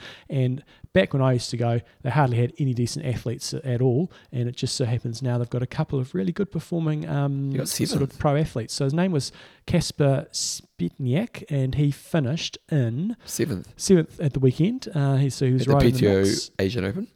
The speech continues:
Speaker 1: And it was very close, as we mentioned earlier on, between sort of fourth and seventh. There was some, some, some good close racing. Uh, and he also, there's another Polish pro called Robert Wilkowiecki who's done really well so far this season. So, yeah, he finished seventh in the Asian Open.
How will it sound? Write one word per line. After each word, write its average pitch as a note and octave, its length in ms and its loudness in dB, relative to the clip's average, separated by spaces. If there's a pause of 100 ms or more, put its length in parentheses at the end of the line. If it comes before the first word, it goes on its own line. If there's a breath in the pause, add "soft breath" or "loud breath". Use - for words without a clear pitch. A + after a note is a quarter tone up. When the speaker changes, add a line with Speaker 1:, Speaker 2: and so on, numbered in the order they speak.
Speaker 1:
And C#3 100 2
it D3 40 0
was C#3 140 2
very C#3+ 240 8
close, C3 460 2
as B2+ 140 0
we B2+ 60 2
mentioned C3 340 -2
earlier B2 280 0
on, B2 180 0
between A#2+ 320 -4
sort A#2+ 240 -2
of A2+ 100 0
fourth - 460 -2
and A2+ 140 -4
seventh. D3 400 -4
There A#2+ 80 -4
was A2+ 120 -4
some, A2+ 280 -8
some, B2+ 260 -10
some - 180 -12
good B2 160 -8
close A#2+ 320 -4
racing. C#3 400 -6 (320 loud breath)
Uh, B2+ 300 0
and C3 140 0
he C#3+ 340 2
also, D#3 380 0
there's C3 160 0
another C3+ 320 2
Polish B2+ 480 0
pro A#2+ 260 -2
called A#2 400 -6
Robert - 340 -2 (480 loud breath)
Wilkowiecki A#2+ 960 0
who's A2 240 -2
done A2+ 240 -2
really A2+ 220 -2
well A2+ 220 -2
so A#2 240 -2
far A2 240 -4
this A2 140 -8
season. A2+ 420 -6 (300 loud breath)
So, C3 400 4
yeah, E3+ 240 4
he - 40 6
finished D#3+ 340 2
seventh F3+ 320 0
in D3+ 140 -2
the D3 120 -2
Asian C#3 240 2
Open. D#3 380 0